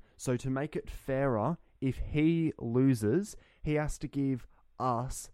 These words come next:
ten cents each, and if he wins, we have to give him five cents each. So,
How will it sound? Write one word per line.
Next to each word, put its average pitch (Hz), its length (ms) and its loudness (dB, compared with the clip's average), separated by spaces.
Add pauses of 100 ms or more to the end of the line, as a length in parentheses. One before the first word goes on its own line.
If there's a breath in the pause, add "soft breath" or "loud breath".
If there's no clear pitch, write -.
(120)
ten 123 360 0
cents 120 520 -4 (100)
each, - 440 -4 (340 soft breath)
and 120 180 0
if 117 220 -6 (600)
he 160 260 0
wins, 127 540 0 (120)
we 123 240 0
have 123 200 -2
to - 80 -4
give 113 260 -4
him 123 500 0
five 98 360 -10
cents 95 320 -10
each. - 280 -12
So, 104 260 -8